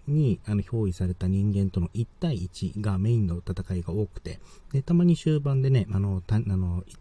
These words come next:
対多っていうのがあるんですけれども、あそこまで多くの、えーっと、敵を相手にして一対、あの、た-、アクションするっていうのは多分初めてなのかな？まあ、違ってたら申し訳ないんですけども、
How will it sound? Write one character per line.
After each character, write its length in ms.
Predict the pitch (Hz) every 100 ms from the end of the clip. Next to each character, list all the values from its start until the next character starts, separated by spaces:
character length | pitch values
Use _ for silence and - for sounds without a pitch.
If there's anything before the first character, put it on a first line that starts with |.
| -
対 160 | 107 87
多 160 | 101
っ 80 | 101
て 180 | - 92
い 40 |
う 40 | 82
の 80 |
が 120 | 80 78
あ 100 | 123
る 120 | 117
ん 80 | 80
で 100 | 80
す 80 | -
け 100 | 82
れ 60 |
ど 120 | 82 87
も、 180 | 85 - - - - - - -
あ 80 |
そ 120 | 127 196
こ 120 | 254
ま 120 | 262
で 100 | 120
多 240 | 127 123 120 - -
く 240 | - 101 95
の、 440 | 92 90 90 80 - - - - - -
え 140 | 98
ー 40 | 90
っ 20 | -
と、 520 | 98 92 90 90 90 -
敵 240 | 101 -
を 100 | 101
相 200 | 101 110
手 160 | 107 120
に 180 | 107 92
し 120 | -
て 160 | - 92
一 180 | 107 - -
対、 280 | 113 107 101
あ 80 | 92
の、 320 | 92 85 85 - - -
た-、 120 | 101 - 104
ア 40 |
ク 80 | -
シ 80 | -
ョ 60 | 98
ン 60 |
す 120 | -
る 80 | 95
っ 20 |
て 120 | 90 87
い 20 |
う 20 |
の 80 | 85
は 60 | -
多 60 |
分 140 | 170 127
初 320 | - 98 127
め 100 | 127
て 140 | -
な 100 | 82
の 140 | 80 82
か 100 | 110
な？ 100 | 139
ま 140 | 131 95
あ、 20 |
違 380 | 101 101 - 113
っ 20 |
て 80 | -
た 80 |
ら 100 | 85
申 80 | 87
し 80 | 85
訳 160 | 95 92
な 80 |
い 60 | 85
ん 20 |
で 80 | 78
す 100 | -
け 120 | 85
ど 60 | 80
も、 140 | 80